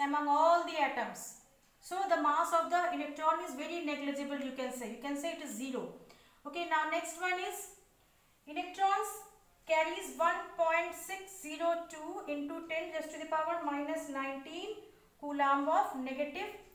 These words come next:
charge. Of negative charge. Okay, now fourth property, electrons are denoted by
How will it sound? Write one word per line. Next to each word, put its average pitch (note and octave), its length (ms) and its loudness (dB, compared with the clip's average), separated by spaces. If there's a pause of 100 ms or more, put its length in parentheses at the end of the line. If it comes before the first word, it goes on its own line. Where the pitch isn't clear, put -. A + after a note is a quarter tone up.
(120)
charge. G#3+ 380 0 (2000)
Of D4+ 200 0
negative C4 500 -8
charge. F3 300 -6 (480)
Okay, F4 280 -6
now E4+ 380 4 (100)
fourth F4 320 -4
property, E4+ 480 -4 (440)
electrons F4+ 580 -2 (180)
are - 420 0
denoted E4+ 520 -4
by E4 220 6